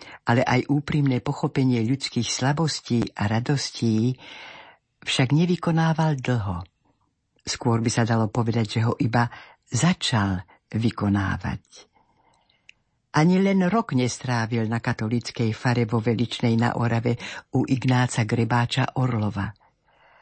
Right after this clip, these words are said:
Zakrátko sa u neho prejavili prvé príznaky tuberkulózy, choroby, ktorá ho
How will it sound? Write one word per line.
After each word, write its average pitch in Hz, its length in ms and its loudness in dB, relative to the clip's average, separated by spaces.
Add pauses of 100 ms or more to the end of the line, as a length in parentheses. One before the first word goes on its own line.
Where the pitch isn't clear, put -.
(360)
Zakrátko 151 640 2
sa - 240 0
u 160 80 2
neho 160 240 4
prejavili 151 560 2 (320)
prvé 147 320 2
príznaky 143 640 0
tuberkulózy, 117 1040 -2 (720)
choroby, 127 640 2 (640)
ktorá 135 320 2
ho 135 80 4